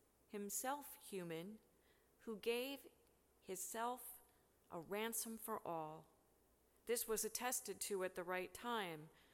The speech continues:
For this I was appointed a herald and an apostle. I am telling the truth, I am not lying, a teacher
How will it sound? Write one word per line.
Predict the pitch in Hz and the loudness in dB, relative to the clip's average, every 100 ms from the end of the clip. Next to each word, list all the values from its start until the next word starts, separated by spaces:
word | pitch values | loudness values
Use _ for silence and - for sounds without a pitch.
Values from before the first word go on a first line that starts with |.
| - | -18
For | - 208 | 4 6
this | 233 269 - - | 8 6 2 4
I | 202 | 6
was | 214 214 | 6 4
appointed | 196 - 247 247 247 254 240 - - | 2 0 0 0 2 0 -2 -8 -4
a | 170 | -4
herald | - 226 233 233 233 226 - - | -2 -2 0 0 -4 -8 -10 -6
and | 175 | -4
an | 170 | -4
apostle. | 160 - 226 247 247 247 240 - - - - - | -6 0 0 0 -2 -6 -8 -14 -20 -20 -20 -4
I | - 196 | 0 2
am | 196 | 0
telling | - 233 233 220 | -2 0 0 0
the | 202 | -4
truth, | - 233 180 180 | 2 2 2 0
I | 170 | 0
am | 196 202 | 0 2
not | 208 226 170 | 2 0 0
lying, | 165 160 160 175 175 - - - - - | 0 0 -4 -8 -12 -20 -20 -20 -20 -8
a | - 208 | 0 0
teacher | - - 285 - 175 127 | 0 -4 -4 -2 -2 -4